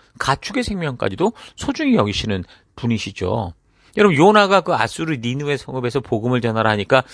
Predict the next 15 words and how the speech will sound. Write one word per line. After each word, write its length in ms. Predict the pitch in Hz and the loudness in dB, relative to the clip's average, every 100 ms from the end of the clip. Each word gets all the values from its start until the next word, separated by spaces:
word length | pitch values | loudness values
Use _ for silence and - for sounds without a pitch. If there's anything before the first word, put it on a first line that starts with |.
| - - - | -20 -4 0
뺀질거리고 600 | - 202 190 165 139 131 | 2 2 6 6 6 2
도망가다가 640 | 123 127 120 104 104 165 | 2 2 2 0 0 0
결국 320 | - 151 147 | 0 0 0
잡혀와서 560 | - - 151 131 202 - | -4 2 2 4 2 -2
대충 320 | 143 143 208 185 | -4 -2 0 4
전했는데 560 | 160 139 117 120 226 - - - - - - | 4 2 -2 0 -2 -2 -20 -20 -20 -12 -4
이 120 | 202 | -2
백성들이 840 | - - 190 190 175 175 247 330 - | -2 -2 0 0 2 2 2 0 -8
그 520 | - 165 170 143 - - - - | 0 4 4 2 -2 -6 -8 0
메시지를 520 | 135 - 147 131 120 | 0 0 -4 -4 -6
통해 260 | 143 175 | -6 -2
하나님의 400 | 254 190 180 170 | -2 0 0 0
말씀을 360 | 151 113 - 120 - | 0 -2 -2 -8 -4
듣죠. 580 | 147 - _ - 87 - _ _ _ _ _ - - _ _ - | -6 -6 _ -4 -4 -4 _ _ _ _ _ -20 -20 _ _ 0
그 240 | 302 202 | 4 4